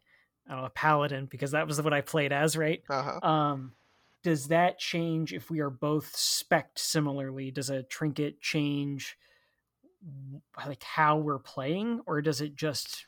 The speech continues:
Speaker 2: It can.
Speaker 1: like, okay.
Speaker 2: It can. It, it's not going to fundamentally change your rotation, but if you get one that's, like,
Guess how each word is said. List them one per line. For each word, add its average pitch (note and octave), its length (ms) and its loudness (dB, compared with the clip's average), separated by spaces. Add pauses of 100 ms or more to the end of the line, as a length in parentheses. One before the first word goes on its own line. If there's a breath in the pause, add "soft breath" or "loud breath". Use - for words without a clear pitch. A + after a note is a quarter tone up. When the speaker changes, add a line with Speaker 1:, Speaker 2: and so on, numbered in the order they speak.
Speaker 2:
It G#4 140 0
can. C#3 380 0
Speaker 1:
like, - 260 -10 (420)
okay. D#3+ 220 -8
Speaker 2:
It D3+ 80 -14
can. B2 320 -6 (440 loud breath)
It, F3 240 4
it's - 240 -2
not E3 360 4
going G3 180 -2
to F3+ 120 0
fundamentally C#3 760 -4
change C3+ 360 -6
your C#3 100 -4
rotation, C3+ 540 -4
but D3 100 0
if C#3 140 -6
you D#3 120 -4
get G#3 180 -2
one D#3 180 0
that's, C3 200 -4
like, C3 420 0